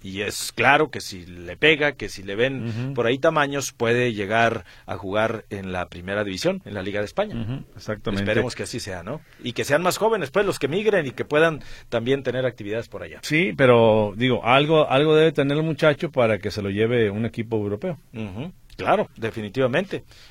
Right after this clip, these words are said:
Speaker 1: Nada más ojalá que lo consolide, pues, y sobre todo que llegue a jugar en la primera división de España. Bien,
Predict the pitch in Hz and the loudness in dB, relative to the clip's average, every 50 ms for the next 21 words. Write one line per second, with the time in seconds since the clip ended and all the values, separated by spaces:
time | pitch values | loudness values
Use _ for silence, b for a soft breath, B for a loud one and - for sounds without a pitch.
0 | b b 101 104 110 117 123 127 - 147 131 - 139 131 131 131 143 131 123 123 | b b -2 0 0 2 0 0 0 -2 -2 0 2 2 2 2 0 -2 -2 -2
1 | 113 - 139 131 135 151 147 151 156 165 135 - 170 160 156 - - - 120 110 | -2 -2 -2 -2 -2 -2 0 0 0 0 2 4 4 4 2 0 -4 -6 -6 -6
2 | - 117 104 107 104 - 127 127 131 127 123 104 104 117 120 120 127 127 135 131 | -4 -4 -4 -4 -4 -2 -2 -2 -2 -4 -6 -4 -4 -2 -2 -2 -2 -4 -2 0
3 | 123 127 127 123 B B B B B B B 113 120 120 123 113 - 101 98 107 | 2 2 2 2 B B B B B B B -4 -4 -2 -4 -6 -6 -8 -10 -6
4 | 113 117 110 101 98 90 - 107 110 110 107 101 110 113 - - 101 92 - - | -4 -4 -4 -6 -6 -8 -8 -6 -6 -6 -4 -2 -2 -2 -2 -4 -6 -8 -6 -6
5 | - 98 98 92 85 82 B B B B B B B 147 170 180 156 123 | -6 -6 -6 -8 -10 -14 B B B B B B B 4 4 4 4 0